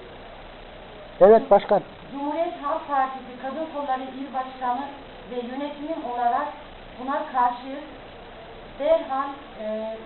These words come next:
Speaker 2: bu önergeyi meclisten geri çeksinler. Özellikle de Kırıkkaleli biri olarak Kırıkkale A K P milletvekili Ramazan Can'ın da bu önergeye imza atması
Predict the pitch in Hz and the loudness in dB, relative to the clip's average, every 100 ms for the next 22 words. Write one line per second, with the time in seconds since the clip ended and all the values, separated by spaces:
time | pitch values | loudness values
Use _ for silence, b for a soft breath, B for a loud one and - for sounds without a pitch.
0 | - 277 269 269 247 247 254 254 233 233 | -8 -4 -2 -2 -4 -6 -8 0 0 0
1 | 233 233 226 220 202 - 175 165 196 180 | -6 -8 -8 -6 -10 -12 -14 -12 -10 -6
2 | 156 - - - - - 254 311 294 359 | -8 -8 -14 -16 -14 -10 -8 -6 -6 -6
3 | 302 277 226 240 - - - - - 262 | -4 -2 0 -2 -6 -14 -16 -16 -14 -8
4 | 320 359 294 285 285 285 311 247 196 254 | -8 -6 0 0 0 -2 -6 -10 -10 -8
5 | 285 233 240 262 - - - - - - | -4 0 2 2 2 -2 -10 -16 -16 -16
6 | - 247 330 339 285 262 277 285 - - | -14 -8 -8 -6 -2 0 0 -2 -6 -16
7 | - - - - - 202 233 240 262 285 | -16 -16 -16 -16 -8 0 0 0 -6 -8
8 | 302 269 254 277 220 247 247 240 247 - | -6 -6 -6 -8 -10 -12 -10 -8 -8 -8
9 | - - - - - 185 - 247 254 285 | -14 -16 -16 -16 -6 -2 0 0 0 -2
10 | 285 240 262 330 277 247 220 208 254 247 | -4 -4 -2 -2 0 0 0 -6 -8 -6
11 | 233 220 226 233 240 247 285 277 220 220 | -6 -6 -6 -6 -6 -8 -10 -10 -10 -2
12 | 254 269 233 220 233 220 - | 0 2 2 0 2 -2 -2